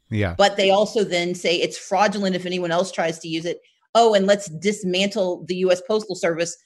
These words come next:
Speaker 2: So just in case the fraud accusation doesn't work, we take the money away.
Speaker 1: Right.
Speaker 2: So, yeah, we are in the end game of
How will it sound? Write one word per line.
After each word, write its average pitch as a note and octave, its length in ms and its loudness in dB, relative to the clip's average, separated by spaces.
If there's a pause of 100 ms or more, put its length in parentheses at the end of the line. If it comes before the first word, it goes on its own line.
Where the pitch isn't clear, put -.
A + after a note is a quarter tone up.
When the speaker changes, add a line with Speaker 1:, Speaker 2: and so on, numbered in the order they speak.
(140)
Speaker 2:
So F#3+ 100 -2
just G3 260 -2
in G3+ 120 0
case F#3 280 0
the D#3+ 100 -4
fraud G3 540 -2
accusation E3 580 -4
doesn't D#3+ 260 -6
work, D#3+ 240 -4 (260)
we F#3+ 60 -4
take F#3 240 -2
the F3 60 -6
money F3+ 260 -2
away. - 100 -12 (640)
Speaker 1:
Right. G2 160 2
Speaker 2:
So, - 280 0
yeah, G3+ 160 -8 (200)
we G#3+ 200 -2
are A#3+ 240 0
in F#3+ 320 2
the F#3 260 -6
end G#3 260 2
game F3+ 320 0 (120)
of E3 340 -2